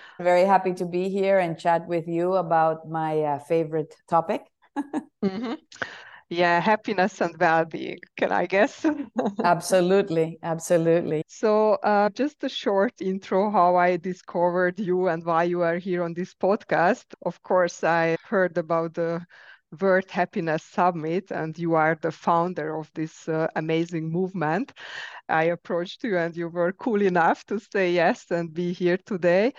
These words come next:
Speaker 2: because I think we are on a very similar mission, maybe from different angles.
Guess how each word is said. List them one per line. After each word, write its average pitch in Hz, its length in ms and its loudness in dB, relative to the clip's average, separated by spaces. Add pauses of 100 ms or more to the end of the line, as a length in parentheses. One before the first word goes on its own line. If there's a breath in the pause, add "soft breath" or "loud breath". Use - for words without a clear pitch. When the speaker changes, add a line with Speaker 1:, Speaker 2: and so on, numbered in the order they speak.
(220 loud breath)
Speaker 2:
because 170 480 -4
I 170 160 0
think 180 220 -4
we 170 140 0
are 165 160 2
on 160 100 -4
a 160 80 -4
very 170 260 -2
similar 165 540 2
mission, 226 520 0
maybe 165 360 0
from 160 260 -6
different 170 480 -2
angles. 196 540 0